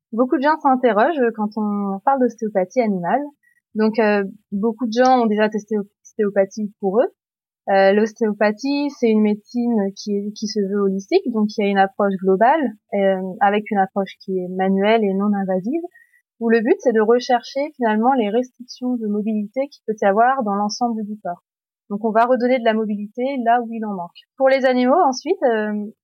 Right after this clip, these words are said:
en fait, c'est le même princi-, même fonctionnement que pour l'homme. Chaque animal va avoir, euh, différents dysfonctionnements en fonction de sa discipline sportive, en fonction de son espèce. On va retrouver des choses, euh, plus propres à certaines espèces.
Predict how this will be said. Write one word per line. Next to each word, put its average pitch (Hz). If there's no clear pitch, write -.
en 220
fait, 247
c'est 254
le 214
même 220
princi-, 226
même 220
fonctionnement 220
que 226
pour 196
l'homme. 233
Chaque 240
animal 247
va 214
avoir, 208
euh, 196
différents 202
dysfonctionnements 214
en 226
fonction 208
de 214
sa 202
discipline 196
sportive, 285
en 208
fonction 208
de 202
son 196
espèce. 277
On 208
va 214
retrouver 214
des 208
choses, 233
euh, 190
plus 208
propres 208
à 196
certaines 196
espèces. 254